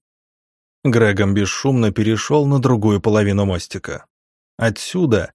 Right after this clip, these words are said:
лестница вела на переднюю палубу, но он боялся, что его заметят, поэтому не спустился по ней. Предпочел медленно, но верно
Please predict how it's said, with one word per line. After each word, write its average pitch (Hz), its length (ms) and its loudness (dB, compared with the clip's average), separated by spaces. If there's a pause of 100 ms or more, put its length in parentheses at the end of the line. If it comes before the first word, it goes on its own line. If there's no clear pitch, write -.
(100)
лестница 127 640 0
вела 123 280 2
на 156 140 2
переднюю 139 500 2
палубу, 98 600 0 (180)
но 120 220 2
он 95 140 0
боялся, 98 540 -2
что - 220 -4
его 120 220 0
заметят, 127 680 0 (160)
поэтому 139 440 -2
не 123 140 0
спустился 117 760 -2
по 92 120 -2
ней. 92 380 -4 (340)
Предпочел 98 640 0
медленно, 104 640 0
но 92 140 -2
верно 120 540 0